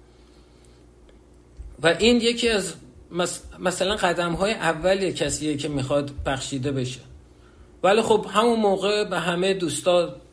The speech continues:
مثلاً همه دوستان به هم زنگ می‌زدن که، اه، بیا این تو، تو ببخشش، خیلی ناراحت و اینا. ولی خب بخشیدن هم یه جوری چیز داره، یه سری پله داره که باید آدم پله ها رو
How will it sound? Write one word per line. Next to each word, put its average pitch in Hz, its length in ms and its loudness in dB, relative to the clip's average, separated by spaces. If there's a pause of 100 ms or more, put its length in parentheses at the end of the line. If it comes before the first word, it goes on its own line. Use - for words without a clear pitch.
(200)
مثلاً 156 380 -4
همه 165 240 -4
دوستان 170 480 0
به 151 140 -2
هم 165 80 -2
زنگ 160 280 -2
می‌زدن 156 500 -4
که، 156 240 -6 (640)
اه، 127 260 0 (360)
بیا 175 200 6
این 175 220 2
تو، 175 160 -2 (500)
تو 185 100 2
ببخشش، 139 720 0
خیلی 170 400 0
ناراحت 143 580 0
و 143 100 0
اینا. 139 540 -2 (580)
ولی 160 200 -2
خب 190 260 -2 (1700)
بخشیدن 180 580 -2
هم 220 220 2
یه 202 180 2
جوری 202 380 -6
چیز 190 340 -6
داره، 135 240 0
یه 143 120 -4
سری 180 220 -4
پله 147 380 0
داره 139 280 -2
که 139 120 -8
باید 127 240 -4
آدم 147 180 -6
پله 131 260 -2
ها 139 180 0
رو 143 120 -4